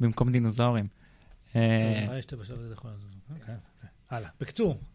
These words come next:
Speaker 2: זה היה אפל.
Speaker 1: כן. אז
Speaker 2: אז אני
Speaker 1: אנג'לה
Speaker 2: חושב
Speaker 1: ארנדט.
Speaker 2: שזה תשעים אחוז מהחדשות שלנו. אה, יש לי חדשה אחת שאני לא יודע מה להגיד עליה, זה שבלקברי פריב.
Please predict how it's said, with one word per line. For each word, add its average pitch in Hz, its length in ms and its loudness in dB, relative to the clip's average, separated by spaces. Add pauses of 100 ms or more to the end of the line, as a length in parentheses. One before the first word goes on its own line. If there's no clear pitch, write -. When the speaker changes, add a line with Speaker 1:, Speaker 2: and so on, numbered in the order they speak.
Speaker 2:
זה 175 240 0
היה 147 300 -4 (120)
אפל. 107 200 -10 (500)
Speaker 1:
כן. 107 160 -6 (380)
אז - 80 -6
Speaker 2:
אז - 40 -4
אני 104 80 0
Speaker 1:
אנג'לה 104 160 -4
Speaker 2:
חושב 95 80 -2
Speaker 1:
ארנדט. - 140 -2 (160)
Speaker 2:
שזה 131 240 -2
תשעים 160 360 -6
אחוז 143 240 -4
מהחדשות 135 440 -6
שלנו. 160 540 -4
אה, 131 500 -8
יש - 140 -12
לי 117 100 -6
חדשה 120 420 -6
אחת 120 160 -8
שאני 117 140 -6
לא 120 60 -4
יודע 123 120 -2
מה 123 120 -4
להגיד 147 280 -2
עליה, 127 180 -2
זה 117 100 -8
שבלקברי 123 680 -6 (180)
פריב. 170 300 -4